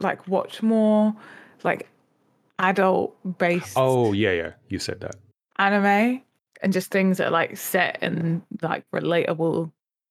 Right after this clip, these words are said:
Speaker 1: situations to be in an adult. And this is one of those ones. It's really good.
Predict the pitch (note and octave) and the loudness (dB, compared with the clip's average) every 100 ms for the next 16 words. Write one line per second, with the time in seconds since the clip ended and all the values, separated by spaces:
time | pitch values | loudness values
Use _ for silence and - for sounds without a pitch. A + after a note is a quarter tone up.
0 | - - - - E3+ E3+ F3 D#3 F3 F3 | -10 -4 -4 -2 0 0 0 -4 -4 -2
1 | E3 D#3+ C3+ D#3+ - - - _ _ _ | 0 2 2 2 2 -2 -2 _ _ _
2 | _ A3+ G#3+ A#3 B3+ F#3+ F#3 F3 D3+ D#3+ | _ 2 4 4 2 2 2 2 2 0
3 | E3 F2+ - - - - - F3+ F3 G#3 | 0 0 -2 -4 -8 -6 -4 -4 -2 2
4 | G#3+ E3 E3 - - - | 2 2 0 0 0 -4